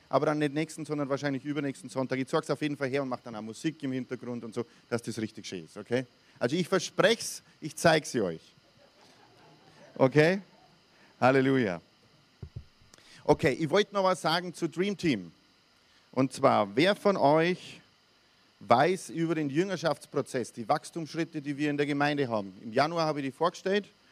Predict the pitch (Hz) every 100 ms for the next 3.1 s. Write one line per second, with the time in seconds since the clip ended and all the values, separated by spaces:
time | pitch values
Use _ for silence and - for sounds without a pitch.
0 | _ - 127 139 156 160 160 135 135 117
1 | 123 165 160 - 170 156 175 165 156 165
2 | 151 147 151 147 151 156 139 135 131 101
3 | -